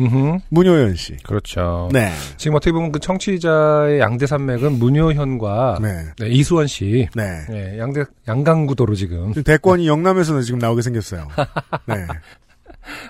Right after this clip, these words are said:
Speaker 1: 지역 구분 하지 마시고요. <laughs>
Speaker 2: 알았어요. 네.
Speaker 1: 네, 아무튼 어, 지난주에 아쉽게
Speaker 2: 네.
Speaker 1: 음, 타이틀을
Speaker 2: 요-,
Speaker 1: 뺏긴
Speaker 2: 요파
Speaker 1: 문효연
Speaker 2: 씨의
Speaker 1: 씨가
Speaker 2: 부산시장
Speaker 1: 음.
Speaker 2: 문효연 씨가.
Speaker 1: 문효연 씨가 친히 후기를 보내주셨네요.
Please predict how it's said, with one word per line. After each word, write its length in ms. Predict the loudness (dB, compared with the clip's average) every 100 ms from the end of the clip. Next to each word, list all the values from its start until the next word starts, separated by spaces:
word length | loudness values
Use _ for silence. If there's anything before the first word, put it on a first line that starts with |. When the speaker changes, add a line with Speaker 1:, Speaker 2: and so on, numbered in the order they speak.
| -14 -2
Speaker 1:
지역 280 | 2 2
구분 220 | 2 4 2
하지 340 | 2 -2 -2
마시고요. 460 | 0 0 2 4 4
<laughs> 160 | 2 0 -2 -4 -4 -4 -8 -6 -10 -10 -14 -14 -20
Speaker 2:
알았어요. 340 | -20 -20 -20 -20 -14 -14 -10 -6 0
네. 200 | 2 0 -2 _
Speaker 1:
네, 300 | -8 -4 -4
아무튼 320 | -6 -8 -8 -10 -14 -20 -20 -16
어, 300 | -4 0 2
지난주에 1160 | 0 4 4 4 -2 0 0 0 -2 -2 -2 -4 -8 _ -6
아쉽게 440 | -6 -6 -8 -8 -6
Speaker 2:
네. 260 | -2 -2 -4
Speaker 1:
음, 440 | -8 -8 -8 -10 -12 -16
타이틀을 280 | -2 0 0
Speaker 2:
요-, 40 | -2
Speaker 1:
뺏긴 480 | -4 -4 -4 -6 -6
Speaker 2:
요파 80 | -2 2
Speaker 1:
문효연 100 | 2
Speaker 2:
씨의 300 | 2 0 2
Speaker 1:
씨가 120 | 2
Speaker 2:
부산시장 580 | 4 4 2 -2 -6 -8 -18 _
Speaker 1:
음. 180 | -10 -4 0
Speaker 2:
문효연 280 | 2 2
씨가. 340 | 0 -4 -10 -12
Speaker 1:
문효연 180 | -8 -8
씨가 180 | -6 -8
친히 420 | -6 -4 -2 -2 -4
후기를 280 | -4 -4
보내주셨네요. 640 | -2 -2 -4 -6 -6 -8